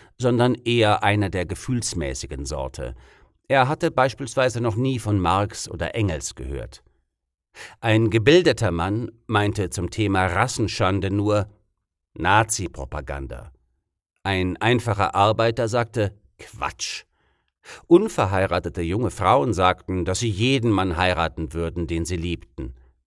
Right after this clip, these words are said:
Zwei junge Arbeiterinnen erklärten mit Nachdruck, dass sie jeden heiraten würden, nur keine Nazis, denn das seien Egoisten.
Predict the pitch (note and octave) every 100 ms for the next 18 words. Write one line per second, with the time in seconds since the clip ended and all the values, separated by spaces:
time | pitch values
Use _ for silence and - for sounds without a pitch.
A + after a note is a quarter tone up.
0 | _ - D3 C#3 C3 A2+ B2 C3+ A#2+ -
1 | G2+ G#2 G#2+ A2 A#2 C3 C#3 C3+ A2 B2+
2 | A#2+ - A2+ G#2+ A2 G#2 G#2+ C3 A#2 G2
3 | A#2 - - - - B2 C#3 D3 A#2 F3
4 | F3 - B2+ A#2+ A2 B2+ G2+ A2 A2+ A#2
5 | - - - C3+ D3 B2+ - G2+ G2 F#2+
6 | D2+ C#2 - - - - _ _ _ F2
7 | E2 G2 F2+ G2 F2 F2+ - A2+ G#2 E2
8 | - - - A#1+